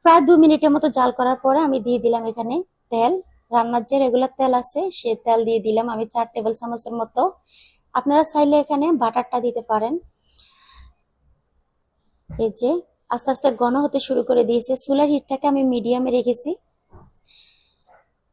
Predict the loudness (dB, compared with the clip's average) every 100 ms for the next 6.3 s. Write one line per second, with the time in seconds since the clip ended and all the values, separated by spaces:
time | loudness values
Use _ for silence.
0 | _ _ _ _ _ _ _ _ _ _
1 | 2 2 4 2 2 0 0 -2 -2 0
2 | -2 -6 _ _ -4 -2 -2 -2 -2 -2
3 | 0 0 0 -2 -4 -2 0 0 0 -2
4 | -2 -4 _ _ _ _ _ _ _ _
5 | _ _ _ -2 2 2 2 0 2 0
6 | 0 0